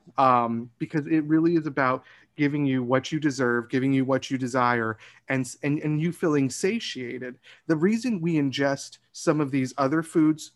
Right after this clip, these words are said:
I think, in obesity is, exists, is because your brain is like, "No, that wasn't what I wanted. I still need these amino acids. I still need omega fatties. You know, I need this." And you're like, "Okay, well, there's a K F C around the corner." <laughs>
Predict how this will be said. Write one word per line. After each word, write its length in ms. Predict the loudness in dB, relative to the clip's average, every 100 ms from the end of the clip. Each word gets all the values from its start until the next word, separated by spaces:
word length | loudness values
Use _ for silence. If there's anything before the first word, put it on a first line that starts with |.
| -4
I 100 | -2
think, 220 | -2 -2
in 140 | -4 -2
obesity 600 | -4 -2 -4 -4 -2 -2
is, 160 | -2 -4
exists, 600 | -6 -4 -4 -4 -8 -20 -20 -8
is 140 | -4
because 260 | -2 -2 2
your 120 | 0
brain 340 | 2 0 2
is 140 | 0 -2
like, 280 | -2 -2 0
"No, 280 | 2 4
that 180 | 4 2
wasn't 300 | 0 -2 -2
what 80 | -2
I 100 | 0
wanted. 580 | -2 -2 0 0 0 -4 -10 -18 -4
I 100 | -4
still 360 | -2 0 0
need 260 | 2 0 0
these 360 | -2 -2 -4 -12 _ -4
amino 440 | 0 2 4 4 4
acids. 400 | 4 2 -2 -2
I 120 | -2
still 260 | -2 -2
need 220 | 0 0 -2
omega 400 | 0 0 0 -2
fatties. 640 | 0 2 2 2 -2 -6 -14 -14 -4
You 80 | 0
know, 120 | 0
I 160 | 0
need 400 | 2 2 2 -2 0
this." 640 | 2 4 2 -2 -8 -14 -16 -6
And 100 | -2
you're 100 | 2
like, 260 | 2 2 0
"Okay, 580 | -2 -2 -2 0 -2 -4 _ -2
well, 160 | 2 4
there's 240 | 4 2
a 60 | -2
K 280 | 0 2
F 120 | 2 0
C 220 | 0 2
around 300 | 2 2 0
the 60 | -2
corner." 580 | -2 -2 -2 -6 -14
<laughs> 40 | -18